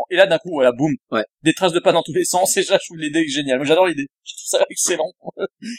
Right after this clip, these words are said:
Speaker 1: Il suit les traces de pas, et d'un coup, il débarque, il y en a dans tous les
Speaker 2: Puis maintenant,
Speaker 1: sens.
Speaker 2: il y en a des bleus, en plus.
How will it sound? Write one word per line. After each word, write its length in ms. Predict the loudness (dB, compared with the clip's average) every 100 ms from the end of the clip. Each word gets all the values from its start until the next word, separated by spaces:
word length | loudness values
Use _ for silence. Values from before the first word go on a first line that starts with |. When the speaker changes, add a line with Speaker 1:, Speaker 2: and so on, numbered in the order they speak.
| -8
Speaker 1:
Il 80 | -4
suit 140 | -2
les 40 | 0
traces 220 | 0 2
de 80 | 2
pas, 200 | 4 2
et 60 |
d'un 80 | 2
coup, 120 | -6
il 60 | -4
débarque, 380 | 0 4 4 4
il 80 | 0
y 20 |
en 40 |
a 100 | 0
dans 140 | 2 0
tous 100 | 2
les 40 |
Speaker 2:
Puis 60 | 2
maintenant, 120 | 4
Speaker 1:
sens. 60 | 6
Speaker 2:
il 40 |
y 20 |
en 20 | 6
a 40 |
des 120 | 6
bleus, 260 | 6 6 8
en 100 | 6
plus. 420 | 2 0 0 -4